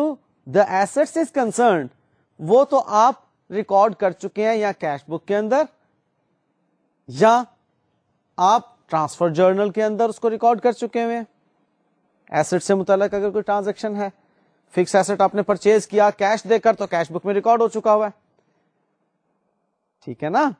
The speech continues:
fix ایسٹ جب پرچیز کرتے ہیں تو cash payment کرتے ہیں،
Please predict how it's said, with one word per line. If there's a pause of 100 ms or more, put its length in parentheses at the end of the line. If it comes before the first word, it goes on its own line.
(320)
fix
ایسٹ
جب
پرچیز
کرتے
ہیں
تو
cash
payment
کرتے
ہیں،